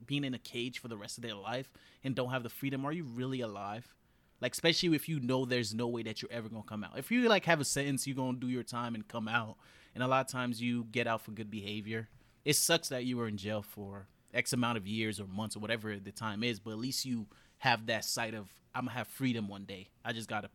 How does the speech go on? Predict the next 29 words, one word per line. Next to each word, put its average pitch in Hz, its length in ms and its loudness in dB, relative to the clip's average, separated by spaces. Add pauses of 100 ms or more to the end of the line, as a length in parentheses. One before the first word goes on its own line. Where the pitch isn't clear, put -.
(140)
pay 135 180 4
my 139 160 6
dues. 127 460 0 (520)
I 127 100 6
did 123 160 0
something 127 340 0
wrong, 120 360 4
and 113 140 -2
this 120 160 0
is - 40 -6
the 117 120 -2
punishment 120 540 -2
the 107 60 -4
society 110 800 2 (160)
decided 113 520 2
was 101 440 -6 (160)
fair 117 440 4
and 107 180 -2
just." 131 440 0 (760)
Um, 110 580 -2 (880)
but 131 160 4
when 139 160 2
you 165 100 -2
have 156 200 0
life 113 400 0
in 127 100 0
prison 120 300 0
with 110 120 -2
no, 113 360 0